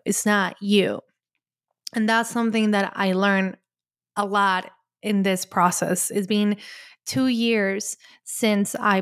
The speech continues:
bought the place, and I've been working on rebranding. I've been working on marketing. I've been working on sharing the message of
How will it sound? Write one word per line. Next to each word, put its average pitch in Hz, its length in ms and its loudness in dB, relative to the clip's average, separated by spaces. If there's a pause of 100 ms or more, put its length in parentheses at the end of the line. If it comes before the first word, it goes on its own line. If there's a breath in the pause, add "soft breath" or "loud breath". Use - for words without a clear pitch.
(160)
bought 202 280 2
the 196 60 -10
place, 185 520 0
and 196 220 0
I've 190 140 2
been 190 280 0
working 190 720 0
on 185 280 2
rebranding. 190 1200 0 (400 loud breath)
I've 185 140 -4
been 190 200 2
working 190 500 0 (100)
on 202 200 0
marketing. 202 840 0 (140)
I've 190 160 0
been 196 200 2
working 185 560 0 (460 loud breath)
on 185 580 0 (440)
sharing 226 600 0
the 196 80 2
message 185 720 0 (140)
of 196 340 0